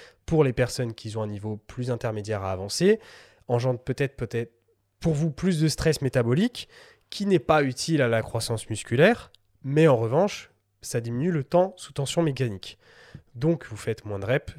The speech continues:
et donc, vous créez moins de muscles. Euh, donc voilà, les variables qu'on a en considération et qui vont modifier le questionnement et que vous devez, euh, prendre de votre côté, euh, en,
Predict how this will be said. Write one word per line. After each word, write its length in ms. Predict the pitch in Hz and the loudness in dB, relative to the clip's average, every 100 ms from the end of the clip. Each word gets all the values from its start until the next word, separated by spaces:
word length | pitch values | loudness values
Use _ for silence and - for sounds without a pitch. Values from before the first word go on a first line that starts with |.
| - | -14
et 100 | 107 | -12
donc, 380 | 104 135 - - | -6 -6 -8 -18
vous 100 | 104 | -20
créez 360 | 101 - 117 156 _ - - _ _ _ _ _ - | -16 -4 -2 -2 _ -20 -20 _ _ _ _ _ -4
moins 140 | 120 | -4
de 60 | 95 | -4
muscles. 300 | - - - _ _ _ _ _ _ _ _ - | -12 -18 -20 _ _ _ _ _ _ _ _ 4
Euh, 540 | 185 175 175 175 175 - _ 185 | 8 8 6 2 0 -2 _ 2
donc 220 | 156 185 | 6 10
voilà, 240 | 185 123 | 10 8
les 140 | 113 143 | 4 2
variables 440 | 170 208 196 147 | 2 2 2 0
qu'on 220 | - 147 | 2 4
a 380 | 147 143 131 123 123 | 6 8 6 4 0
en 120 | 143 | -4
considération 600 | 135 156 143 135 135 233 | 2 2 4 4 4 4
et 60 | 190 | 2
qui 140 | - | 2
vont 200 | 120 120 | -6 -4
modifier 600 | 117 113 120 120 127 - | -4 -4 -4 -2 -2 0
le 160 | 143 117 | 0 0
questionnement 560 | - 120 - 127 175 190 | -2 -4 -2 2 2 2
et 80 | |
que 120 | - 113 | -2 -8
vous 120 | 113 | -8
devez, 340 | 120 139 139 | 0 4 4
euh, 160 | 117 107 | 4 0
prendre 460 | - 143 127 110 104 _ | -2 -2 0 -2 -6 _
de 160 | 127 120 | -8 -6
votre 160 | 123 | -6
côté, 380 | - 123 139 127 | -4 -6 -2 -2
euh, 240 | 110 101 98 98 123 _ _ _ _ _ _ _ - _ _ _ _ _ _ _ | -2 -6 -10 -14 -18 _ _ _ _ _ _ _ -18 _ _ _ _ _ _ _
en, 640 | 110 107 104 101 98 98 | -6 -4 -2 -4 -4 -8